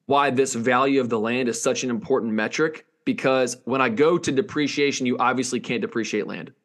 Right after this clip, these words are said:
Uncle Sam gets that. So the value in the property contents are a million four.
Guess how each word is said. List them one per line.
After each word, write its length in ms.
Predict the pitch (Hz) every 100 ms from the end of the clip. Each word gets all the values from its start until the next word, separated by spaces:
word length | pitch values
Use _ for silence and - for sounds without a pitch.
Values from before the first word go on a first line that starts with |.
| -
Uncle 160 | 127
Sam 240 | 113 123 113
gets 220 | 95 95
that. 260 | 87 - _ _
So 300 | - 147 139 - - - _
the 100 | 143
value 520 | 127 107 147 185 185
in 80 | 165
the 80 | 135
property 440 | - 147 147 139
contents 560 | 110 135 131 123 113 107
are 80 | 110
a 40 |
million 440 | 107 123 131 120 113
four. 540 | - 127 113 104 107